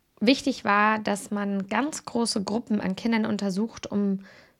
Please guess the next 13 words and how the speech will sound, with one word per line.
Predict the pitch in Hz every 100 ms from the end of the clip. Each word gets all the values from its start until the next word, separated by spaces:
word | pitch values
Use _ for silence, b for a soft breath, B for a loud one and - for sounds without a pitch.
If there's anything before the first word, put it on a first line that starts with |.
| -
wirklich | 202 262 262 -
feststellen | 226 220 - 214 202
zu | - -
können, | - 202 202 202
ob | - -
das | 196 -
Risiko | 220 196 202 - 202
erhöht | 180 165 208 247 -
ist. | 294 285 -
Und | 185
das | 175
Ergebnis | - 175 180 247 262 262 -
ist | 247 247 - -